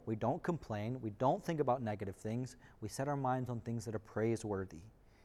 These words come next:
I can't control, here's a key, here's a key point here. I can't control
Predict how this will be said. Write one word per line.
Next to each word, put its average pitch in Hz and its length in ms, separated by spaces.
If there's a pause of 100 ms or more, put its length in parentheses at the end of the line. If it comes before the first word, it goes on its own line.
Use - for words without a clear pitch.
(720)
I 104 60
can't 151 420
control, 120 580
here's 139 160
a 143 60
key, 143 240
here's 135 180
a 135 60
key 139 320 (300)
point 120 280
here. 95 220 (460)
I 107 80
can't 131 540
control 123 680